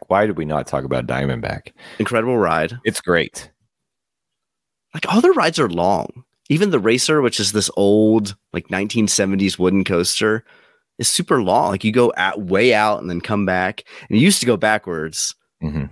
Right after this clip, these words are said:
Speaker 2: which was incredible. It doesn't anymore and probably never will. Um, yeah, they've got lots of cool stuff. We didn't talk about the indoor coaster Flight of Fear, but
Speaker 1: Oh.
Speaker 2: it rem-, it remi-,
Speaker 1: <laughs>
Speaker 2: it's, it's, it's a little brutal.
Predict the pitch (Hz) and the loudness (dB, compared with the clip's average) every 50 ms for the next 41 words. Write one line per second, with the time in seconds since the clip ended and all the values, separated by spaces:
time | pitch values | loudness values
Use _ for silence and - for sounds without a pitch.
0 | - _ _ _ - 95 - 101 95 95 90 - - 98 90 82 78 76 76 80 | -14 _ _ _ -4 -4 -2 0 0 0 0 0 0 -2 -2 -2 -4 -6 -6 -6
1 | 87 - - 92 92 90 92 85 90 85 85 85 82 78 76 73 76 85 85 - | -6 -2 -2 -2 0 0 -2 0 0 0 2 2 0 0 0 0 -2 -4 -4 -2
2 | 90 85 85 82 82 80 80 82 80 73 73 71 67 69 82 104 110 _ _ _ | -2 -2 -2 0 -2 -2 -2 -4 -4 -2 0 -2 -2 -2 -4 -8 -12 _ _ _
3 | _ _ _ _ _ _ _ _ _ _ _ _ _ _ _ _ - - - - | _ _ _ _ _ _ _ _ _ _ _ _ _ _ _ _ -16 -16 -10 -6
4 | 82 85 85 85 80 78 78 82 95 110 113 _ _ - _ - _ _ _ _ | -4 -2 -2 0 -2 -2 -2 -2 -4 -6 -12 _ _ -20 _ -20 _ _ _ _
5 | _ _ _ _ _ _ _ _ _ _ _ - 104 85 - - _ _ _ 90 | _ _ _ _ _ _ _ _ _ _ _ -6 -6 -6 -6 -8 _ _ _ -12
6 | - - 90 78 65 76 - - - - 67 - - - - - - - - - | -4 -2 -2 -2 -2 -4 -6 -10 -12 -12 -10 -6 -6 -4 -4 -4 -8 -8 -12 -20
7 | - - - 101 98 98 92 - 110 98 98 95 92 - 71 90 98 95 98 95 | -20 -10 -4 0 0 0 0 0 -2 0 0 0 0 0 0 2 2 2 2 2
8 | - 107 95 92 - 95 90 - 101 95 92 90 - - 95 90 90 90 90 92 | 2 0 0 0 0 -2 -2 -2 0 0 0 0 -2 -2 0 0 2 2 2 0
9 | 95 - - 90 101 98 92 92 92 98 110 107 104 92 78 76 - - 107 110 | 0 -2 -2 0 2 2 2 2 0 0 0 0 0 -2 -2 -4 -2 0 0 2
10 | 107 113 107 107 104 104 107 - 113 120 135 151 123 127 135 120 - - - - | 2 2 2 2 2 2 0 0 0 0 0 2 2 2 0 0 -2 -6 -6 -8
11 | - - _ - 101 - 113 110 110 123 120 131 120 113 110 113 127 | -20 -10 _ -6 -4 0 2 2 2 2 2 2 2 4 4 2 0